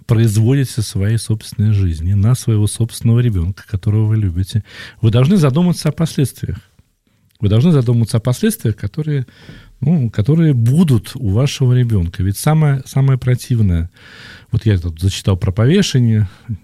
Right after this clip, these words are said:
про самоубийство и так далее. Ведь самое, самое ужасное, то, что происходит с ребенком, это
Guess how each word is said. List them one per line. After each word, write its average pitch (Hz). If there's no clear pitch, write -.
про 90
самоубийство 101
и 95
так 104
далее. 85
Ведь -
самое, 160
самое 147
ужасное, 120
то, -
что -
происходит 101
с -
ребенком, 131
это 104